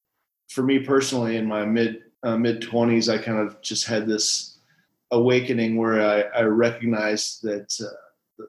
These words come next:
the path that I was on wasn't the, gonna be the best path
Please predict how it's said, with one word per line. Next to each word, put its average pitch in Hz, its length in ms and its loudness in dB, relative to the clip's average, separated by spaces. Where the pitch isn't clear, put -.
the 117 80 -12
path 120 420 -4
that 120 100 -4
I 113 80 -4
was 110 180 -4
on 113 260 -4
wasn't 113 380 -4
the, 107 160 -8
gonna 117 160 -2
be 117 140 -2
the 107 100 -4
best 110 380 -4
path 107 420 -6